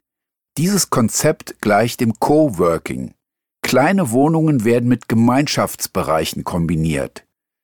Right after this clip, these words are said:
Da im Co-Living-Modell die Kosten aufgeteilt werden, sind die Wohnungen für die Mieter bezahlbar. Diese Art zu wohnen ist deshalb für Investoren interessant.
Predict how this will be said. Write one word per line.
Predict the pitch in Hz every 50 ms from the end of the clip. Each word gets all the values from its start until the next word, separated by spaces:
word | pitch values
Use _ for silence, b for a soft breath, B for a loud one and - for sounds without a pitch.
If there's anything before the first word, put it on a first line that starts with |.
| _ _ _
Da | - 127 120 -
im | - 127 113 -
Co-Living-Modell | - - 185 208 208 147 117 110 113 98 87 113 120 143 143 127 120 120 110 123 120 131 147 135
die | 120 120 98
Kosten | - - - 185 202 - - - - 113 104
aufgeteilt | - 87 90 87 - - 101 - - - 87 90 82 78 - -
werden, | 85 80 80 80 - 120 147 - _ _ _ _ _
sind | - - 143 156 165 -
die | 147 110 87
Wohnungen | 101 107 113 123 131 139 139 147 143 131
für | - - 120
die | 107 107 104
Mieter | 101 101 104 110 117 117 - 135 123
bezahlbar. | 123 135 - - - - 110 104 95 92 90 80 69 71 67 67 69 - - _ _ _ _ _ _ _ _ _ _ _ _ -
Diese | 107 110 117 113 - - - -
Art | - 85 92 101 - -
zu | - - 104 87 65 67
wohnen | 85 95 98 107 123 139 139 139 -
ist | 117 - - -
deshalb | 107 104 - - 104 101 98 -
für | - - 101
Investoren | - - 95 85 90 85 - - - - 101 90 90 95 87 107 113
interessant. | - - 113 107 - - 127 - - 151 117 82 - 123 - -